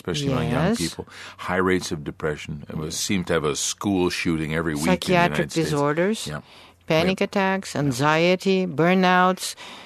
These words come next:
Speaker 2: uh, different sorts of, um, neurologic diseases.
Speaker 1: Yeah, and people try and say in this, like this guy is saying, it's all totally normal.
Speaker 2: Yeah.
Speaker 1: There's nothing, uh, unusual about that.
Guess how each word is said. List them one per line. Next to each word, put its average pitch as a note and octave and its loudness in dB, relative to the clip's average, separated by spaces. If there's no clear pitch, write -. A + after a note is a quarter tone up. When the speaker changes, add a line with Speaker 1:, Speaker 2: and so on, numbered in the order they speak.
Speaker 2:
uh, D3 0
different F#3+ 2
sorts G3 4
of, F3+ 2
um, D3 4
neurologic F3 4
diseases. F3+ 2
Speaker 1:
Yeah, F#2+ -6
and F2 -4
people A#2+ -2
try A#2 0
and G#2+ 0
say C3 2
in E2+ 0
this, F#2 -2
like E2 0
this A#2 -6
guy D2 -4
is C#2 -4
saying, D#2 -4
it's E2+ -4
all G#2+ 4
totally A2 2
normal. D#2+ 2
Speaker 2:
Yeah. D#3+ -4
Speaker 1:
There's F#2 -2
nothing, G2+ 0
uh, F2 -2
unusual F#2 0
about C2 -6
that. B1 -12